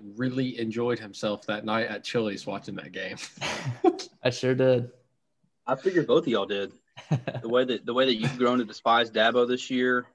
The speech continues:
Speaker 1: I, I mean,
Speaker 3: You know?
Speaker 1: I'll, I'll say this. I, I'm not, I'm not ever gonna, like, you know, fully hate Clemson. I don't think I can. I don't care for Dabo,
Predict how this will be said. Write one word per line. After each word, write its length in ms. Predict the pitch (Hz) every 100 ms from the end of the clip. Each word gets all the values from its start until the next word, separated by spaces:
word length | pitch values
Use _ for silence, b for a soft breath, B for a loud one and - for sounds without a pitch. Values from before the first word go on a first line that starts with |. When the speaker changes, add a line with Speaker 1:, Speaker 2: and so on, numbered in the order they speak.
| _ _ _ - - - -
Speaker 1:
I, 240 | 160 175
I 20 |
mean, 280 | 196 196 139
Speaker 3:
You 60 | 101
know? 160 | 101 - _
Speaker 1:
I'll, 420 | 143 170 - - - -
I'll 100 | 156
say 220 | - 165
this. 380 | 135 131 - - _ _ -
I, 240 | 131 123 -
I'm 100 | 147
not, 160 | 135
I'm 120 | 135 143
not 220 | 127 -
ever 200 | 123 131
gonna, 260 | 123 117 107
like, 260 | 101 98 -
you 140 | 117
know, 240 | 104 98 92
fully 380 | - - 131 113
hate 280 | 101 113 110
Clemson. 400 | 127 123 135 113
I 120 | 101
don't 140 | 104
think 160 | - 104
I 80 | 98
can. 360 | - 104 110 113 b b b -
I 80 | 123
don't 160 | 117
care 180 | 104 123
for 140 | 113 95
Dabo, 520 | 101 107 120 123 127